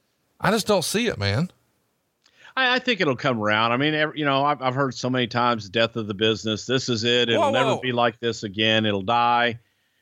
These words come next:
Speaker 2: Uh, it'll never happen." And it does. A-, and it always comes back around. So
Speaker 1: Okay. Well, w-, will they have a big buy rate on pay-per-view like we're gonna talk about here in a minute?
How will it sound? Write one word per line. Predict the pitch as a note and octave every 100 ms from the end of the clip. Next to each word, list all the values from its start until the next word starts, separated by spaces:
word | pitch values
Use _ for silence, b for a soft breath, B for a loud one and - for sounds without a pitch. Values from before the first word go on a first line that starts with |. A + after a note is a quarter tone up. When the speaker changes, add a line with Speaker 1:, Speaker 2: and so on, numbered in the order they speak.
| _ G2+
Speaker 2:
Uh, |
it'll | G2+ F#2+
never | A#2+ C3
happen." | A#2+ A#2+ A#2+ C3+ -
And | D#3
it | D3+
does. | E3 C#3 D2+ - -
A-, | G2+ F#2+
and | A#2
it | A#2+
always | A#2+ B2 A#2+ A#2
comes | A#2 A2 -
back | G#2 G2
around. | F#2+ F#2+ F#2+ D2+ C2 -
So | F#2+ F2 E2+ E2+
Speaker 1:
Okay. | A3 - F3+ F#3+
Well, | E3 D#3+
w-, | D#3
will | E3+ D#3+
they | D#3
have | E3
a | C#3+
big | D#3+ D3
buy | C3+ D#3
rate | E3+ F3+ F#3
on | C3 B2
pay-per-view | E3 E3+ F3+ E3+ G3 F#3
like | F3 F3
we're |
gonna | E3 E3+
talk | F#3 F#3
about | F3 F3+
here | F#3+
in | F3+
a |
minute? | F#3+ G3+